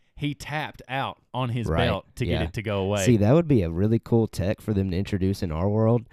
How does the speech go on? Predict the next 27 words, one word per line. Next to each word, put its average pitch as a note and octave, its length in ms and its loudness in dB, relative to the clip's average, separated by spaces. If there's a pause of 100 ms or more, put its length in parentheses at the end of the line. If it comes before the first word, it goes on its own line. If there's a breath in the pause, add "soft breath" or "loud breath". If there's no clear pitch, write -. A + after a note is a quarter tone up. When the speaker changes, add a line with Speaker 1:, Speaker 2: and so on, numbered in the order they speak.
(120)
Speaker 2:
'cause A#2 160 2
that A2 180 4
would A2 120 4
avoid G2+ 340 2
Floyd G#2 300 2
Maywe-, G2 300 0 (100)
Mayweather G#2 480 4
always G2 300 0
avoiding G2+ 360 0
his G2+ 120 -2
opponent. B2+ 420 0 (100)
<laughs> - 100 -10
Speaker 1:
<laughs> - 20 -
Yeah, G#3 1000 6
running D#3 320 2
around B2+ 240 0
the A2 80 -6
ring. A2+ 260 -6
Speaker 2:
Yeah. G2 280 0 (220)
<laughs> - 240 -14
Speaker 1:
Oh, A2 320 -10
me. F2+ 280 -14 (1000 soft breath)
But C3 160 0
yeah, C#3 200 -2
so B2 220 -2
that's, C3+ 340 -2
uh, A#2 340 -2